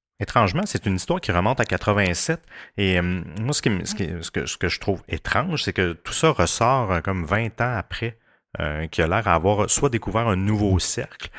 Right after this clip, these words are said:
ou plutôt, euh, un peu comme tu dis, là, il a creusé, euh,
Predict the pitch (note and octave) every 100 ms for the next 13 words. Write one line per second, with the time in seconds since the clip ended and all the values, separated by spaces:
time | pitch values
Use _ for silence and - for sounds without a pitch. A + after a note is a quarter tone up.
0 | - - G#2+ G2+ - F#2 F2+ B2 A#2+ G2
1 | F2 E2+ E2+ F2 A#2 G#2 F2 F2+ E2 A2
2 | F#2 E2+ - - F#2 E2 G#2 A2 F#2